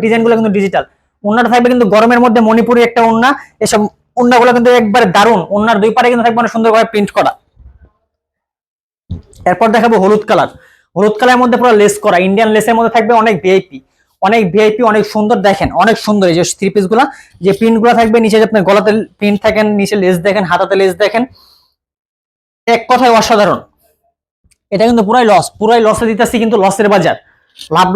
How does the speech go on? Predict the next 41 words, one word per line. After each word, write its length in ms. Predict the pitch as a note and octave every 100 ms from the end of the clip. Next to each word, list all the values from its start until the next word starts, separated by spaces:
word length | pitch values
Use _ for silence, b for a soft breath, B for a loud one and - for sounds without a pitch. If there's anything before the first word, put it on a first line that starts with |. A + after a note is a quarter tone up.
| A3
লস 140 | A3 A#3
নাই, 120 | A#3 A#3
লাইফটাই 360 | G#3 G3+ A#3 G#3+
লস, 180 | G3+ A#3 - - _ _ -
সেই 180 | G3+ G#3
অনুযায়ী 240 | A3 A#3 A3
কিন্তু 140 | A#3 A3+
আপনাকে 240 | A3 G#3+ G3+
দিতেছি 260 | F#3+ G#3+ - D#3
এটা। 120 | A#2+ D3+
দেখেন 200 | F3 D3 B2 _ _ _
প্লাজোটা 360 | G3 G#3+ G#3 A3+ G#3+
দেখেন, 180 | F3 F3+
oh 60 | G3+
my 100 | G3 F3
God, 140 | D#3+ - -
কত 160 | C#4 B3+ -
সুন্দর, 280 | A#3 G#3 D3 -
কত 120 | G3+ A3 A3
সুন্দর 240 | G#3 G#3 A3
একটা 140 | - F3 D#3 E3
বিগ 180 | F3 A#3 - _ _ _ _ _
স্টিচ 400 | A3+ - C4 G3+ - -
প্লাজো। 340 | G#3 G3 D#3+ D3 - _ _ _ _ _ _ -
এটা 180 | G3 A#3+
আপনারা 200 | A#3+ B3+ B3
অনায়াসে 420 | B3 C4 B3 A#3+ F3+ F#3
এক 60 | G3
বছর 160 | A3+ A3+
দুই 80 | G3+ A3
বছর 160 | A3 G#3
ব্যবহার 180 | G#3 F#3+
করতে 160 | G3 F#3+
পারবেন। 160 | E3+ G#3
ওনারা 160 | G#3+ G#3+
থাকবে 140 | A#3 A3+
কিন্তু 140 | A3+ A3
প্রিন্ট 180 | G3+ E3+
করা, 160 | G3 C3 - _ _ _ -
ওনারা 240 | G3 A3+ A3+
থাকবে 140 | A#3